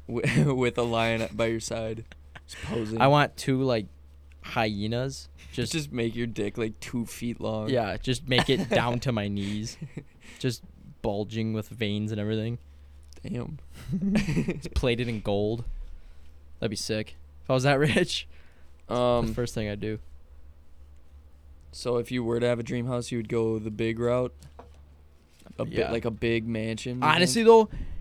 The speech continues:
Speaker 2: if it could be small, but if it's something that's, like, to my liking, to my taste, like, that could be
Speaker 1: Oh, yeah.
Speaker 2: something.
Speaker 1: See, that's what I'm trying to do when I move out. I'm either doing, like,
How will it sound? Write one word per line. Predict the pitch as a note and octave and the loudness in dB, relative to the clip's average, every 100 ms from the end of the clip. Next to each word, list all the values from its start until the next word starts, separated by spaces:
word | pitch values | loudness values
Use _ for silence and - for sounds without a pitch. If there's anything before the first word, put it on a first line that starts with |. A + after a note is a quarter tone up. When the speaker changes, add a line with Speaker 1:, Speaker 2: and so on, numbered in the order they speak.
| - | 2
Speaker 2:
if | F3+ F#3 - - | 6 6 4 2
it | F3 E3+ | 2 4
could | G#3 | 2
be | A3+ | 2
small, | G3+ C#3+ C3 C#3+ | 2 4 6 6
but | C#3+ | 6
if | C#3 | 4
it's | C#3+ | 0
something | B2+ C#3+ | 0 0
that's, | C#3 C3+ | 0 2
like, | C3 A2 | 0 -2
to | - C#3 | -4 -2
my | A#2 A2 | 0 0
liking, | A#2 A2 A2 C3+ | 2 0 0 -4
to | B2+ | -4
my | A#2 A2 | -4 -4
taste, | - G#2+ A2 - | -4 -4 -4 -2
like, | G#2+ G2 | -4 0
that | A2+ A2 | 0 0
could | - A2+ | -4 -6
be | A2+ G#2+ G2+ - - - | -4 -4 -6 -8 -14 -4
Speaker 1:
Oh, | - A#2+ | -2 0
yeah. | |
Speaker 2:
something. | A#2+ A#2+ B2 - | 2 0 -2 -8
Speaker 1:
See, | - C3 | -6 -2
that's | C3+ C#3 | -2 -2
what | |
I'm | B2 B2 | -2 -4
trying | A#2 A#2+ A2+ | -6 -6 -6
to | |
do | A2 A2+ | -6 -6
when | A2 | -4
I | A2 | -6
move | A2 A2 G#2+ | -6 -6 -4
out. | A2 A2 | -4 -2
I'm | A#2 | -2
either | A#2 A#2+ | 0 0
doing, | A#2 A#2+ A2+ A#2 A2 - - - - - - - - - - - - - | 0 -2 -2 -4 -6 -14 -16 -14 -12 -10 -12 -12 -16 -16 -18 -18 -14 -4
like, | B3 A2+ - | -2 -2 -6